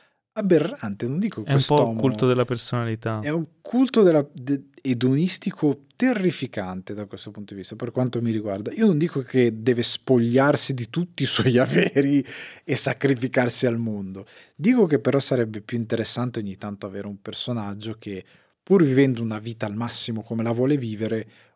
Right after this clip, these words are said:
Speaker 1: ogni tanto dica, "Posso, ho il potere e, e, e ho la respons-, non la responsabilità, ho il potere di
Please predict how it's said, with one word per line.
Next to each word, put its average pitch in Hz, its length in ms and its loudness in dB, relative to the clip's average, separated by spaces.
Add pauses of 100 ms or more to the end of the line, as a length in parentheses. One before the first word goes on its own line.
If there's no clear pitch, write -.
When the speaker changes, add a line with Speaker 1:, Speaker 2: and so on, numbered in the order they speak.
(100)
Speaker 1:
ogni 120 280 -2
tanto 107 480 -4
dica, 98 440 -10 (760)
"Posso, - 480 -2
ho 139 340 4
il 135 180 0
potere 117 840 2 (160)
e, - 340 -14
e, 123 240 -10
e 135 120 -6
ho 135 140 4
la 123 160 0
respons-, - 680 -6
non 190 220 -2
la 123 80 -2
responsabilità, 110 640 -8
ho 156 100 0
il 139 100 2
potere 170 680 2 (500)
di 120 300 -20